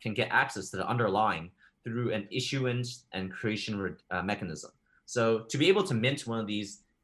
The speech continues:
indexes, what you do is you act, a, a, a party actually has to take all eleven of the tokens and, like, deposit them to a smart contract. And in return, you get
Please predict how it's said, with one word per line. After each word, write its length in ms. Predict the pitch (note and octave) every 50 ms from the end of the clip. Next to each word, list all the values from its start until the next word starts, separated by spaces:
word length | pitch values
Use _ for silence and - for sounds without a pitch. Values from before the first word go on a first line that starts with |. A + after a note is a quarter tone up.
| _ _
indexes, 640 | - C#3+ D3+ C#3 A2+ - - F#2 E2 F2 G2 - - - - - - _
what 140 | C3+ C#3
you 80 | C#3 B2+
do 180 | A#2 C3 D3+ D3
is 160 | A#2 F#2+ G#2+
you 60 | A2
act, 300 | A#2 B2+ B2 - - - - - -
a, 120 | A2+ A2+ A2+ -
a, 160 | A#2 A2 - - -
a 60 | G#2
party 520 | - - - - D#3+ F3 E3+ C3 G#2 G2 -
actually 260 | G#2+ A2 - - A#2
has 180 | A2+ A#2 A2+ -
to 80 | -
take 260 | - - - C3 - -
all 240 | - A#2+ C3 C#3 B2
eleven 260 | A2+ A2 A2+ A2+ A#2
of 80 | G#2+ F#2
the 100 | F2+ F2+
tokens 640 | - - C3 B2+ - F#2+ D#2+ D#2 F#2+ - - - _ _ _ _ _ -
and, 100 | G#2+ G2+
like, 120 | F#2+ F#2
deposit 500 | G2 F#2+ - - B2+ C3 C#3 A#2+ A#2+ A#2+
them 160 | A2 G2+ F#2+ F#2
to 120 | - F#2+
a 40 | F2+
smart 280 | - - G#2 - -
contract. 560 | - A2+ G#2 G2 F#2+ - F#2+ D2+ C#2 - - - - - _ _
And 100 | G#2+ A#2
in 100 | A#2+ A#2
return, 640 | A2 G2+ G2+ - - F#3 G3 E3 A#2+ G2 G2 F#2 - - _ _ _ _
you 160 | - A2+ A2+ F#2+
get 340 | - A#2 A2+ A2+ - -